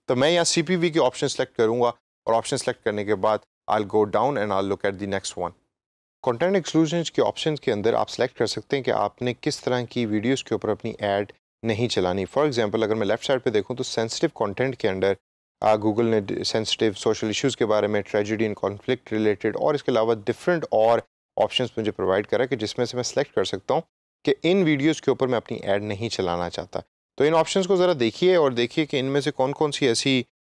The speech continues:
आ, वीडियोज़ हैं कि जिसमें आप अपनी ऐड को चलाना नहीं पसंद करेंगे। अगर आप नीचे थोड़ा सा गौर करें तो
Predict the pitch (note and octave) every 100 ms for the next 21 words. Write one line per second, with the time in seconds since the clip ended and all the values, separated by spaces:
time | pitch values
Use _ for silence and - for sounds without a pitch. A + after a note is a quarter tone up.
0 | _ - A2 G#2 A2+ A#2+ E3+ C3+ C#3+ C#3+
1 | A#2 A2+ B2 A2 A2+ A#2 G2 G2 - A2+
2 | G2+ G2 A2+ A2+ A#2 A2+ - G2 G2 F#2
3 | F#2+ G2 - _ - C3 F3 G#3 E3 D3
4 | G#3 G3+ F#3 F3 F3+ C3 A#2+ D3+ C#3 C#3
5 | D#3 - D#3